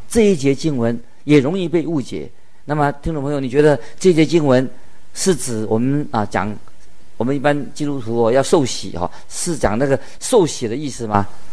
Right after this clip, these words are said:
那要注意，保罗这一节经文啊，他所讲的这个受洗是指什么呢？这里保罗所说的是什么？说受洗乃是归入基督的死。在新约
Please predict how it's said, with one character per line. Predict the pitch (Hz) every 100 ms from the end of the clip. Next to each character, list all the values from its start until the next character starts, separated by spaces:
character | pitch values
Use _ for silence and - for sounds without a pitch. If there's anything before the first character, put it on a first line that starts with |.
| - - -
那 | - 131
要 | 143
注 | - 151
意， | 123 -
保 | 113
罗 | 113 139
这 | 175
一 | 160
节 | 135
经 | 135 151
文 | 123 113
啊， | 95 - - - - - -
他 | -
所 | 175 139 127 -
讲 | - 107
的 | 123
这 | 151
个 | 147
受 | - 214
洗 | 135 - 104 92 - - -
是 | 202
指 | 170 - 110
什 | 104 117
么 | 120 160
呢？ | 180 165 - - - -
这 | 247
里 | 196
保 | 135 131
罗 | 156
所 | 156 117
说 | 104 139
的 | 123
是 | 120 120
什 | 110
么？ | 95 - - - -
说 | - 202 190 165 -
受 | - 202
洗 | 156 123
乃 | 110
是 | 127 - - -
归 | - 202 196 196 190
入 | 202 156 - -
基 | - 170
督 | 160
的 | 143
死。 | 131 - 82 73 - - - - - - -
在 | - 135 120
新 | - 151 156
约 | 143 143